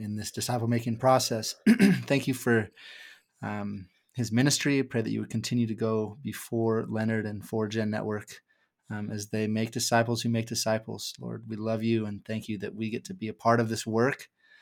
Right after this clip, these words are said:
Um, and, uh, yeah, just pray that you would lift, we just lift Leonard up to you, um, and ask for your blessing on him and, and the ministry, and that, uh,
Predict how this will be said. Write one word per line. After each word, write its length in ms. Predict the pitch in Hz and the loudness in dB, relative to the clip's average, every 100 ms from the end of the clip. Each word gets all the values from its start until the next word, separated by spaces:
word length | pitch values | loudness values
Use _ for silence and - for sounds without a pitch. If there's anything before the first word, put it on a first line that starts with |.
| _ _ _ 117 | _ _ _ -10
Um, 500 | 110 107 113 107 92 _ - | -10 -8 -10 -12 -14 _ -12
and, 300 | 113 107 98 | -10 -8 -6
uh, 260 | 104 104 101 - _ - | -4 -4 -6 -12 _ -10
yeah, 140 | 113 | -10
just 200 | - - | -8 -12
pray 180 | - 107 | -8 -8
that 120 | 101 | -6
you 140 | 107 107 | -8 -8
would 160 | 101 - _ _ _ _ - | -10 -14 _ _ _ _ -8
lift, 380 | 110 - - - _ _ _ | -6 -6 -10 -14 _ _ _
we 140 | 127 123 | -2 0
just 180 | 117 | 2
lift 260 | 123 127 - | 4 2 2
Leonard 320 | 123 123 117 | 2 4 2
up 160 | 113 - | 2 -2
to 120 | - | -4
you, 340 | 107 101 98 95 - 117 | -4 -4 -4 -8 -14 -14
um, 340 | 104 98 110 _ | -12 -12 -14 _
and 160 | 104 104 | -12 -10
ask 400 | 104 101 - - - - _ | -8 -8 -10 -12 -18 -20 _
for 440 | - - 101 98 - | -16 -10 -8 -8 -10
your 180 | 101 | -10
blessing 540 | 98 98 101 - 104 101 | -8 -8 -8 -8 -10 -10
on 140 | 101 | -10
him 320 | 98 107 104 104 | -8 -8 -8 -10
and, 200 | 98 107 110 | -12 -14 -14
and 140 | 101 | -10
the 60 | 104 | -6
ministry, 540 | 110 107 - 107 101 | -6 -6 -8 -8 -8
and 140 | 98 98 _ - - _ _ _ 117 | -10 -14 _ -20 -20 _ _ _ -14
that, 260 | 104 101 | -10 -8
uh, 220 | 101 107 | -8 -10